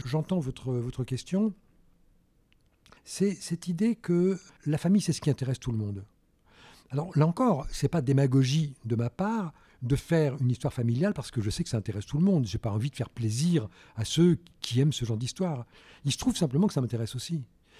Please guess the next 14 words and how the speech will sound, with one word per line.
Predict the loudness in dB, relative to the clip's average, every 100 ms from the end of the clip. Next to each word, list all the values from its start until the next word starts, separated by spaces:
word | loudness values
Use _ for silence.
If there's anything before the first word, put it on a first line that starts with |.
| -20 -6
Que |
ça | 0
m'intéresse | 2 2 0 0
aussi, | -4 -6 -2 4 4 4
que | 2 4 4 0
je, | -2 -4
je | -4 -6
tourne | -8 _ 2 4 4
autour | 2 0 -2 4 6 8 4 -2 -12 -20 -20 -10
du | -8
concept | -2 -2 0 -4 -4 -4
de, | -4 0 -2
de | 0 -4
famille | -2 2 4 4 2